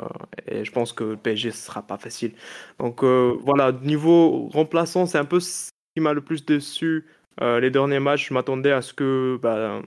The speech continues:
les, euh, les Sané, Gnabry proposent beaucoup plus, un peu complique les choses pour le coach. Du coup, ça, ça n'a pas été le cas, mais on a quand même Mazraoui et, et Mané qui ont, qui sont de retour. Mané qui a même joué les deux derniers matchs.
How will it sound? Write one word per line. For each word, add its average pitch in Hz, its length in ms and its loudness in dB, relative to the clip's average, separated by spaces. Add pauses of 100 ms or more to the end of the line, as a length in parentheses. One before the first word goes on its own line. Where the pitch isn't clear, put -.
(280)
les, 117 340 -2
euh, 113 240 0
les 117 160 -2
Sané, 131 680 2 (280)
Gnabry 123 480 -2 (360)
proposent 135 440 2 (260)
beaucoup 139 220 -8
plus, 151 320 0
un 117 140 -4
peu 135 340 2 (320)
complique 135 320 -6
les 123 120 0
choses 127 280 0
pour 113 160 -2
le 117 80 0
coach. 151 340 -2 (500)
Du 123 100 -10
coup, 135 160 -4
ça, 131 220 -4
ça 127 140 -2
n'a 117 80 0
pas 120 220 0
été 123 160 0
le 117 80 -4
cas, 135 280 2
mais 127 120 2
on 120 160 4
a 120 180 2
quand 127 160 -4
même 131 220 2
Mazraoui 123 880 0
et, 110 520 -2
et 117 60 -2
Mané 117 460 0
qui 120 120 -8
ont, 107 380 -6
qui - 140 -18
sont 123 120 -6
de 110 60 -4
retour. 110 340 0
Mané 113 260 -2
qui 107 120 -6
a 107 60 -4
même 107 180 -4
joué 113 220 -4
les 110 80 -2
deux 107 120 -2
derniers 110 300 -4
matchs. 131 300 -2